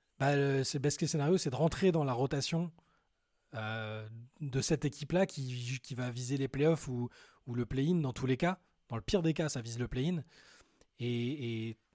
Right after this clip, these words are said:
intégrer le meilleur noyau de jeunes de la ligue,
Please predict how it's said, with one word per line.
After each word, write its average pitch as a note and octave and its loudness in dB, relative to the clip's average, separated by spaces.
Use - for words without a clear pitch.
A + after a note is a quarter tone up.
intégrer F3 8
le F3 10
meilleur E3+ 6
noyau F3 8
de C#3 0
jeunes D3+ 4
de C3 0
la C3+ 0
ligue, D3 -2